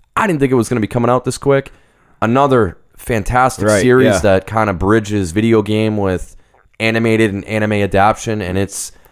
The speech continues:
Speaker 1: it's good, man. It's really good. You should check it out.
Speaker 2: Speaking of Netflix series, dude, Altered Carbon season two came out. I don't know if you caught the first season, like, super,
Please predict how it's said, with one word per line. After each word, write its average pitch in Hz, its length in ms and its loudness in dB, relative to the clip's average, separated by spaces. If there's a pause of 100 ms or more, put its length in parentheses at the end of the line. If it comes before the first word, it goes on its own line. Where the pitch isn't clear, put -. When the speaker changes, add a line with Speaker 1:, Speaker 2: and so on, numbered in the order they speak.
(240)
Speaker 1:
it's - 140 -4
good, 113 300 0
man. 82 420 -6
It's - 160 -14
really 135 500 0
good. 101 240 0
You 95 60 -4
should 107 160 -12
check 110 220 -2
it 92 60 -2
out. 82 300 -2
Speaker 2:
Speaking 156 460 -2
of 110 40 2
Netflix 107 440 -2
series, 101 420 0
dude, 101 420 -4
Altered 95 400 -2
Carbon 95 400 0
season 92 360 -6
two 92 180 -8
came 101 260 -4
out. 101 220 0
I - 40 -4
don't 95 120 -2
know 101 140 0
if 92 120 -6
you 90 60 -6
caught 90 240 -2
the 85 60 -8
first 92 320 -2
season, 101 400 0
like, 85 200 -2
super, 107 440 -4